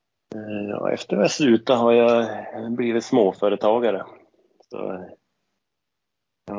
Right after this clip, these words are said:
har, eh, fullt upp <laughs> så mycket jag vill och, och kan. Jag har, eh,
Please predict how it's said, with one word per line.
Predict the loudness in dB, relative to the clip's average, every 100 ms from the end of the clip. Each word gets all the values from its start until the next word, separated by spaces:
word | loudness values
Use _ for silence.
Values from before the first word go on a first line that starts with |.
| -8
har, | -6 -4 -4
eh, | -6 -14 -20 -20 -20 _ _ _ _ -14 -14 _ _ _ _ _ 2
fullt | 2 2 0
upp | 0 -2 -12 -20 -16 -14 -10 -10 -12
<laughs> | -20 -14 -8 -6 -6 -8 -2
så | 2
mycket | 2 4 2
jag | 2 -2 -12 _ _ -20 -16
vill | -10 -4 -2 -2 -4
och, | -8 -12 -12 -12
och | -10 -10 -4
kan. | -4 -4 -8 _ _ _ _ _ _ _ _ _ _ -20 -20 -20 -20 -20 _
Jag | -10
har, | -2 2 4
eh, | 4